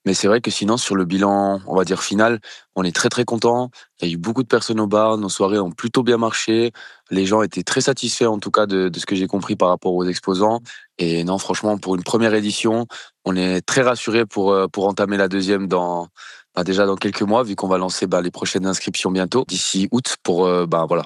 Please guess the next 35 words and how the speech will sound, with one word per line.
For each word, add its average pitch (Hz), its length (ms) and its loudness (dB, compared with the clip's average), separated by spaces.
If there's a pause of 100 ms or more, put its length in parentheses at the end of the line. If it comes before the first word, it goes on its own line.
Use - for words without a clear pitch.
(160)
On 92 100 -2
a 90 80 0
pris, 90 280 -2
euh, 80 320 0
certains 104 300 0
retards 107 500 0 (380)
dus 87 160 -4
au, 85 640 0
on 87 60 -6
va 87 80 2
dire, 90 140 0
à 92 60 2
notre 92 160 -4
début 110 440 -2 (260)
sur - 140 -4
le 95 60 0
comptoir. 123 380 0
Par 95 120 0
exemple, 90 220 -2
les 87 80 0
inscriptions, 95 580 0
et 92 40 -4
cetera. 92 320 2
On 98 100 -2
avait, 87 400 2
on 85 100 -4
avait 85 160 0
fini 98 220 -2
les 92 100 2
inscriptions 92 380 0
assez 90 180 -2
tardivement, 95 560 0 (400)
encore 95 220 2
cette 98 180 -2
année. 117 260 2